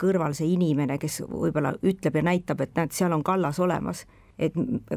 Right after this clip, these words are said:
kuhu poole sa siis hakkad nagu siplema ja välja uju-, ujuma, et, et see on hästi oluline. Mina üritan olla siis see, see aer või, või kark. Esimene mõte on, kui sa saad ikkagi vähidiagnoosi, midagi pole teha, esimene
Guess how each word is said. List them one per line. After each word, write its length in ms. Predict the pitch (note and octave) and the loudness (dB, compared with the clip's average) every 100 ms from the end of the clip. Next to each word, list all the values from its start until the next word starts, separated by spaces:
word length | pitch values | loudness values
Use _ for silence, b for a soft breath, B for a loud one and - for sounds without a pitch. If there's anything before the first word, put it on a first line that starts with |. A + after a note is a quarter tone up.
| - | 0
kuhu 160 | F#3+ | 0
poole 320 | F#3 F#3 E3 D3+ | 2 2 2 0
sa 160 | - | -2
siis 160 | C#3+ C#3+ | -4 -4
hakkad 320 | D3+ D#3 C#3+ | -4 -4 -4
nagu 160 | D3+ D#3+ | -2 0
siplema 560 | G3 - - C#3+ C#3+ | 0 -2 -2 0 2
ja 80 | D3+ | 2
välja 320 | F#3 E3+ D3 | 4 4 2
uju-, 300 | C#3+ - - - E3 | 0 -2 -4 0 2
ujuma, 320 | D3 C#3+ D3 | 2 0 -2
et, 220 | - - - - | -6 -6 -6 -6
et 240 | - D#3 - | -2 -2 0
see 140 | E3+ | 0
on 80 | F3 | 0
hästi 180 | F3+ F3 | 2 2
oluline. 540 | F#3 D#3 D3+ D#3 D#3+ - B B | 2 0 -2 -2 -4 -8 B B
Mina 160 | F#3+ F3 E3 - - - - | 0 2 2 -2 -6 -10 -2
üritan 400 | F3+ F3+ - E3 | 0 2 0 0
olla 220 | E3+ E3 | 2 0
siis 160 | F3 D#3+ | 0 -2
see, 400 | - D#3+ - D#3 | 0 0 0 -2
see 160 | F3 | 0
aer 400 | E3+ F#3 F3 D3+ | 0 2 2 0
või, 220 | D3 D3+ D3 - | 0 -2 -2 0
või 220 | E3+ D#3 | 0 0
kark. 460 | F#3+ F#3+ - - - - - | 0 -2 -4 -14 -16 -16 -2
Esimene 460 | D#3+ F3+ E3 D3 D3+ | 0 2 0 0 0
mõte 400 | E3+ F#3+ - D3+ D3 | 2 0 -2 -6 -4
on, 160 | D3+ D3+ | -2 -4
kui 80 | D3 | -2
sa 120 | D3+ D3 | -2 -2
saad 320 | D#3+ C#3+ - | -2 -2 -6
ikkagi 460 | - F3+ D3+ C#3 - | -12 -4 0 0 -2
vähidiagnoosi, 1040 | - F#3 G3 C#3+ D3 D3 D#3+ F#3 F3 - D#3 - b b _ - | -2 0 2 0 -2 -2 2 2 0 -2 -6 -8 b b _ -2
midagi 340 | F3+ F3+ D3 D3 | 0 2 0 0
pole 200 | C#3+ C#3+ | -2 0
teha, 300 | E3+ E3 C#3 D3 | 2 2 0 -2
esimene 400 | D#3+ D3+ D3 D3+ | -2 0 0 2